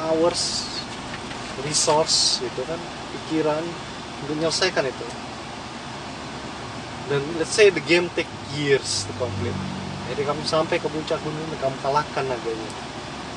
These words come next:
Dan orang-orang di kisahnya itu, they call you the hero.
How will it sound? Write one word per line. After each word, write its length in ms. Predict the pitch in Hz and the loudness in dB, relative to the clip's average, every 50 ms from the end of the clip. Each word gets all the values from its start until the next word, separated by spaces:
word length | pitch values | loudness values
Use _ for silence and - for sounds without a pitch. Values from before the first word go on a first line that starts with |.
| - - - - - - - - - - - - - - - - - 117 113 - - - - - - - | -8 -8 -8 -8 -8 -8 -8 -8 -8 -8 -8 -8 -8 -8 -8 -6 -6 -6 -6 -6 -6 -6 -8 -8 -6 -6
Dan 160 | 123 120 120 131 123 | -6 -4 -4 0 0
orang-orang 560 | 123 131 139 143 139 139 147 156 165 170 170 170 170 175 175 156 | 2 4 4 4 6 6 6 8 8 6 6 2 -2 -4 -4 -4
di 80 | 131 127 117 - 147 | -4 -4 -4 -6 -6
kisahnya 480 | 131 - - 147 143 143 147 147 147 | -6 -2 -2 -2 -2 0 -2 -2 -2
itu, 240 | 135 - - 175 170 170 165 165 165 - | -2 -2 -2 -2 -2 -2 -4 -4 0 2
they 160 | 139 143 - - - | 2 2 2 4 4
call 160 | 151 151 147 143 | 6 6 6 6
you 160 | 143 147 151 143 135 | 4 0 0 2 2
the 80 | 135 127 | 2 2
hero. 460 | - - 139 143 147 143 127 127 117 | 2 0 -4 -4 -4 -4 -4 -4 -6